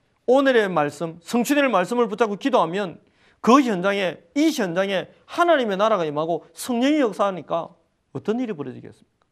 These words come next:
흑암의 왕국은 자연스럽게 무너질 수밖에 없는 것입니다. 세상을 우-, 우습게 볼 이유도 없습니다. 그러나 두려워할 이유도 없습니다. 세상을 가볍게 볼 이유는 없습니다. 그러나 세상을 너무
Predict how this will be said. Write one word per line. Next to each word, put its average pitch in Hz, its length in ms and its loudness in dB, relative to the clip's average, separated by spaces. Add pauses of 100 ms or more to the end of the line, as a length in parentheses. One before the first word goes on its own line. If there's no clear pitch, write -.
(160)
흑암의 180 360 -4
왕국은 135 380 -8
자연스럽게 185 760 -8 (440)
무너질 135 360 -8
수밖에 120 400 -12
없는 113 240 -12
것입니다. - 340 -20 (1600)
세상을 151 340 -8
우-, 202 140 -10 (160)
우습게 185 440 -6
볼 147 200 -4
이유도 123 240 -8
없습니다. - 400 -18 (160)
그러나 127 340 -10
두려워할 131 680 -8 (220)
이유도 117 220 -12
없습니다. - 400 -20 (840)
세상을 185 400 -6
가볍게 196 400 -6
볼 180 200 -4
이유는 160 420 -8
없습니다. - 520 -20
그러나 143 240 -8
세상을 135 360 -8
너무 190 460 -8